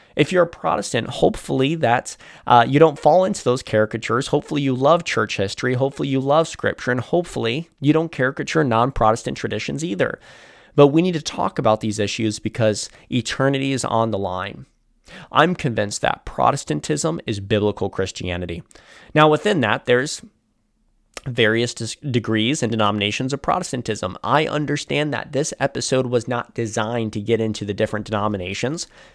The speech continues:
'cause certainly I believe there are some that are more biblical than others. We'll get into that sometime. But I firmly believe the five solas of the Reformation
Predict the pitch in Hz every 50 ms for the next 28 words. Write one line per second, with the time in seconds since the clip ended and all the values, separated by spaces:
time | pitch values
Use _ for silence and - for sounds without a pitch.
0 | _ - 143 139 - - 175 160 104 135 135 135 139 135 120 113 110 110 117 123
1 | 127 123 113 117 127 131 - - 98 101 110 110 117 120 120 117 110 107 - 95
2 | 92 98 98 - - 120 127 135 143 - - 170 175 139 - - - - - -
3 | _ _ - _ _ _ _ _ _ _ _ _ _ - 151 175 175 175 196 196
4 | 202 - - 107 101 92 - - 110 104 - - - - - - - - _ _
5 | _ _ _ _ - 139 135 131 127 - - - 151 156 160 165 165 165 160 131
6 | 120 117 120 120 110 - 110 - - - 110 110 107 - - 110 117 135 143 151
7 | - 156 - 151 147 143 147 - 156 151 143 143 151 - 180 175 196 -